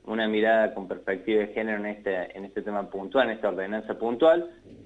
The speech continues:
y garantizar así el acceso. Y también se modifica la posibilidad de que aquellas chapas que queden vacantes porque entran en desuso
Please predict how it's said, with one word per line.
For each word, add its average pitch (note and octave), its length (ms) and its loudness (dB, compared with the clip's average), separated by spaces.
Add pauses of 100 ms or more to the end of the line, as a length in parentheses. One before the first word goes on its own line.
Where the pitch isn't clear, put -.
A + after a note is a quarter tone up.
y A2 140 -6
garantizar A2+ 480 2
así C3 180 4
el B2 60 0
acceso. G2+ 320 0
Y G2 60 -10
también D3+ 600 4
se - 60 -6
modifica C#3 560 0
la C#3 160 2
posibilidad B2 360 0
de C3 100 2
que A#2 100 0
aquellas C3 380 -2
chapas C3 320 2
que G2+ 160 -10
queden A#2 280 0
vacantes A2 500 4
porque - 440 -6
entran G#2+ 380 0
en G2 100 -4
desuso C3+ 680 2